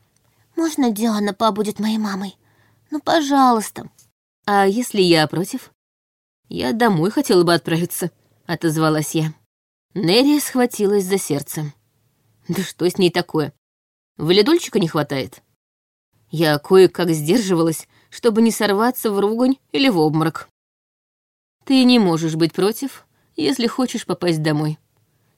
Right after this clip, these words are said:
кинул этот Дракстрейн, "пока дух не выполнит то, зачем его сюда позвали". "Я не дух", сказала я. "Я живой человек. Из другого мира".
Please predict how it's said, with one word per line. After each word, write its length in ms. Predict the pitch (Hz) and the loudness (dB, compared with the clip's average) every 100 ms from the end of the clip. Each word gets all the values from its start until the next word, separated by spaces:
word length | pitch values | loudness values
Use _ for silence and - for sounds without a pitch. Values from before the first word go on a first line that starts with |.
| _ | _
кинул 380 | - 170 160 156 | -2 2 2 0
этот 320 | 165 156 170 - _ - | -2 -4 -6 -10 _ -6
Дракстрейн, 640 | 165 165 - - 156 151 143 _ _ _ - | -2 -2 -4 -2 0 0 -4 _ _ _ -2
"пока 340 | 175 185 196 | 0 2 2
дух 220 | 202 240 | 2 -2
не 100 | 175 | 0
выполнит 500 | 165 165 175 170 175 - | 0 2 2 2 0 -2
то, 180 | 262 - _ _ | -10 -10 _ _
зачем 360 | 185 220 294 285 | -2 -2 0 0
его 220 | 254 240 | 2 0
сюда 260 | 226 214 | -2 -4
позвали". 500 | 208 185 156 151 151 - _ _ _ _ _ | -2 -2 0 -2 -4 -8 _ _ _ _ _
"Я 360 | 160 156 160 170 | -10 -2 2 2
не 160 | 180 190 | 2 0
дух", 440 | 151 143 - - _ _ _ _ _ | -4 -8 -10 -20 _ _ _ _ _
сказала 440 | - - 143 143 147 | -10 -6 -4 -2 -4
я. 260 | 147 147 - _ _ _ _ _ _ | -6 -10 -12 _ _ _ _ _ _
"Я 180 | - 202 | -4 -2
живой 280 | 214 196 233 | 0 2 0
человек. 640 | - 254 220 151 139 - _ _ _ _ _ | 0 -2 0 0 -4 -10 _ _ _ _ _
Из 80 | 214 | -6
другого 380 | 277 277 359 349 | -2 2 6 6
мира". 360 | 208 185 180 | 6 4 2